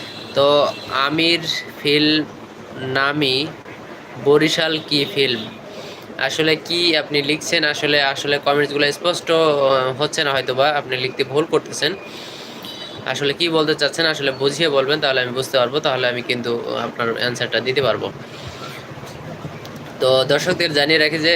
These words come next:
এই রহমতুল্লাহ ভাই কিন্তু আমার পুরাতন দর্শক। রহমতুল্লাহ ভাই কিন্তু আমার প্রায়ই কিন্তু আমার এই লাইভ ভিডিও দেখে, উনি নিয়মিত দর্শক আমার।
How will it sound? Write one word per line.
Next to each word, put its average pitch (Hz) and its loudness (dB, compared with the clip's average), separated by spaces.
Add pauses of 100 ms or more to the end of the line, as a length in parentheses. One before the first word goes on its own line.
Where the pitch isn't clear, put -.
এই 139 6
রহমতুল্লাহ 151 4
ভাই 131 0
কিন্তু 135 -2
আমার 131 2 (100)
পুরাতন 160 4 (120)
দর্শক। 143 0 (800)
রহমতুল্লাহ 143 4
ভাই 135 0
কিন্তু 135 -2 (100)
আমার 127 2 (380)
প্রায়ই 147 2
কিন্তু 143 2
আমার 135 2
এই 123 2 (500)
লাইভ 123 2
ভিডিও 127 2 (360)
দেখে, 127 2 (180)
উনি 123 -2
নিয়মিত 135 0 (140)
দর্শক 160 0
আমার। 139 2